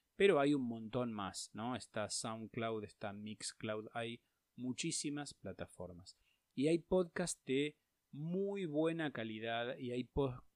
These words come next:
podcast en el idioma que se te ocurran. Hay gente que para estudiar, para aprender otro idioma, lo hacen escuchando podcast. Este, bueno, esto tiene que ver con lo que hablábamos antes de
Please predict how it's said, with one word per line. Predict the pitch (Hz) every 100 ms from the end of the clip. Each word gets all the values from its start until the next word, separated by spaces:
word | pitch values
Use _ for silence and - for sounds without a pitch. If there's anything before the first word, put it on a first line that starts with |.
| _
podcast | 160 147 - 160 - -
en | 127
el | 117
idioma | 113 120 135 139 139 -
que | 120
se | - 110
te | - 104
ocurran. | - 165 180 139 123
Hay | 117 113
gente | - 147 147
que | 127
para | - 107
estudiar, | - - 110 120 135 143 _ _ _ _ -
para | 123 107
aprender | 110 110 113 123
otro | 120 113
idioma, | 107 113 120 123 123 -
lo | 107 104 107 107
hacen | 104 - 101
escuchando | - - - 107 107 104
podcast. | - 110 - - - _ _ _ _ _ -
Este, | 107 - 113 135
bueno, | 127 135 101 98 _ _ _ -
esto | 151 - 160 160 - _ _ _
tiene | 135 127 120
que | 117
ver | 120 127 120
con | 120 117
lo | 110
que | 104
hablábamos | 101 110 110 113 -
antes | 117 113 110 107 110
de | 110 113 113